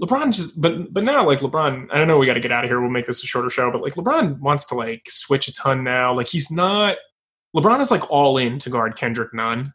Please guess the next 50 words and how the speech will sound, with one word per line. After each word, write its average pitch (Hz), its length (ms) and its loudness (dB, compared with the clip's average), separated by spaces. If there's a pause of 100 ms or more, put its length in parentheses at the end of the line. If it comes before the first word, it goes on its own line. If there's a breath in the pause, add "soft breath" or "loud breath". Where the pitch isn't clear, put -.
(120)
right? 127 240 4
Like, 113 120 -8
he'll 135 160 2
guard 127 320 4
Kendrick 117 380 -2
Nunn. 110 220 -4
He'll 156 120 2
guard 143 360 2
Duncan 120 320 -2
Robinson, 120 580 -4
like, 117 160 -6
Tyler 123 340 0
Herro. 117 300 -2
He 113 60 -2
loves 131 280 4
guarding 113 240 -2
Tyler, 120 380 -4 (180)
Tyler 120 240 0
Herro. 117 300 2 (480 soft breath)
Sure, - 200 4
Tyler 131 240 0
Herro, 117 400 0
if 123 120 -6
he 120 140 -2
isn't, 117 220 -4 (160)
I 127 80 2
don't 139 120 4
know 117 120 2
who 123 80 -4
reps 117 320 -4
him, 117 120 -8
but 120 100 -6
if 120 60 -4
he's 143 120 2
not 139 200 4
a 131 40 -2
Clutch - 280 -2
Sports 123 320 -2
client 117 320 0
already, 110 300 -2
like, 113 200 -6
he's 117 140 -6
gonna 113 120 -6
be 110 60 -4
a 107 40 -4
Clutch - 240 -6
Sports - 260 2
client 110 320 -4
pretty 110 160 -4
quick. 117 260 -2